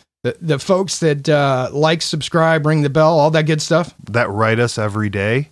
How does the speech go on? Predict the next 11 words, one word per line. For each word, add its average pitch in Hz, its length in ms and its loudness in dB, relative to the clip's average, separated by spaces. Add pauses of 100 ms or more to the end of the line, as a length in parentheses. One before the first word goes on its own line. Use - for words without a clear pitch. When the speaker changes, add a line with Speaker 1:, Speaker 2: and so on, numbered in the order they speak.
(240)
Speaker 1:
That's 160 280 0
amazing. 135 480 0
Speaker 2:
Shout 131 340 2
out 131 160 2
to 123 100 -6
Sub 135 360 0
Two. 160 360 2 (120)
He 135 100 -4
wrote 123 240 4
us 120 140 0
today 127 520 0